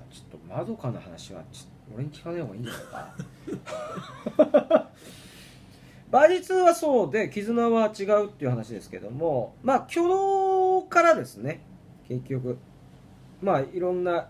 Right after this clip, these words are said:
ヒアリングが、解析がここは出てないので、例えばその六十六パー継続が走ってて、えー、終わるとき終わるじゃん。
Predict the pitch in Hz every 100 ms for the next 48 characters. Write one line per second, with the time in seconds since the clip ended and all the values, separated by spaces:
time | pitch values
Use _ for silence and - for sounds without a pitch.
0 | - 151 160 160 151 147 - 254 277 269
1 | 240 - 240 247 226 156 160 98 78 104
2 | 101 78 - - - - - - 202 277
3 | 185 139 120 131 175 196 202 - 208 208
4 | 226 160 123 104 - - - 113 117 -
5 | 135 - 185 - 117 - 190 131 - -
6 | - - - - - 123 120 117 117 113
7 | 110 107 107 101 95 90 - - - -
8 | - - - - - - - - - -
9 | - 185 254 277 285 - 117 123 139 165
10 | 147 -